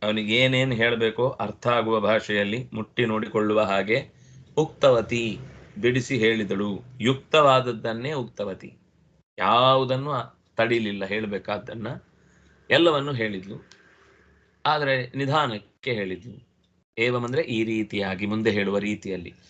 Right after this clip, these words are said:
ಅಂದ್ರೆ, "ಜಾನಕಿ, ಎಲ್ಲ ಕೊಡ್ತೇನೆ" ಅಂತ ವಿಲೋಭಯಂತಂ,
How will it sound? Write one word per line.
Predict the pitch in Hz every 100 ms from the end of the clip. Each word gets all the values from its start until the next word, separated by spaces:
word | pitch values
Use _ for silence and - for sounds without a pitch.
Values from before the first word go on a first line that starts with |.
| _ -
ಅಂದ್ರೆ, | 110 104 95 - _ _ _ _ _ _ -
"ಜಾನಕಿ, | 104 110 110 120 131 156 147 95 - _ _ _ _ _ -
ಎಲ್ಲ | 135 151
ಕೊಡ್ತೇನೆ" | 135 139 139 147 131 127 156 131 127 - _ _ _ _
ಅಂತ | 147 147 131
ವಿಲೋಭಯಂತಂ, | 131 123 127 147 160 139 143 123 113 113 110